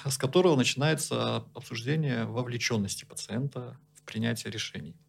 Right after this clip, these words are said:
Да? Вовлеченность пациента — это проблема, которая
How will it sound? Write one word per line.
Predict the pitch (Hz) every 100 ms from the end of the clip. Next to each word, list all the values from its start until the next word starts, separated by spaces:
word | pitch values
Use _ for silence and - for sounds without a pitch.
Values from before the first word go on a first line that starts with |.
| _
Да? | 117 185
Вовлеченность | 131 113 113 170 147 135
пациента — | 117 175 196 190 - -
это | 139 - 131 123 120 _ _
проблема, | 143 113 139 190 151
которая | - 143 143 127 117